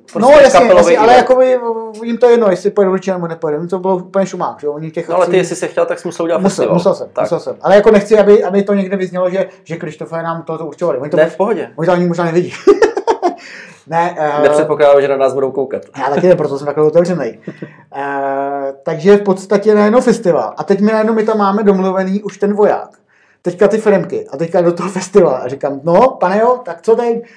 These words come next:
Speaker 2: A jako musím říct, že fakt jako strašně dlouho jsme to zvažovali, jestli vůbec jako to udělat, nebo to neudělat. Takže jsme pak jako postupně začali oslovovat ty, ty, eh, ty, eh, kap-, a nejhorší je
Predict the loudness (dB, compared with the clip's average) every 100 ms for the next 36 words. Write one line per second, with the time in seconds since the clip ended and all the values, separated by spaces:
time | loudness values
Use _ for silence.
0 | _ -8 0 0 0 -4 -4 -2 -2 -2
1 | -8 -10 -8 -8 -8 -12 -8 -6 -6 -8
2 | -10 -8 -8 -6 -6 -8 -8 -8 -8 -8
3 | -10 -8 -6 -6 -8 -12 -12 -8 -6 -6
4 | -8 _ _ _ _ _ _ _ _ _
5 | _ _ _ -2 0 0 0 2 2 2
6 | 0 6 6 6 2 -6 -10 -4 -4 -4
7 | -4 0 0 0 -6 -10 -4 -2 0 2
8 | 0 -2 -6 -4 -4 -6 -10 -12 -12 -10
9 | -8 -8 -10 -12 -12 -8 -6 -6 -6 -10
10 | _ -18 -14 -14 -12 -14 -8 -8 -6 -4
11 | -4 -4 -2 -2 -2